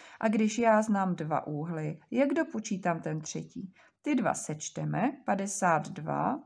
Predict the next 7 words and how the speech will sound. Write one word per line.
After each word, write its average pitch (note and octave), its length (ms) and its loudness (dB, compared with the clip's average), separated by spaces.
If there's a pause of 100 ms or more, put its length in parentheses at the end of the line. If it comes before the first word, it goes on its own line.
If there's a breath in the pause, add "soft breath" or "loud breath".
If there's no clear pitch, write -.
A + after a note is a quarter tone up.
(880)
plus G#3 260 -2
čtyřicet F#3+ 680 -4
sedm D3+ 440 -4
stupňů, F3 680 -6 (300 loud breath)
to G3+ 120 -6
mi G#3 160 4
dá - 340 -4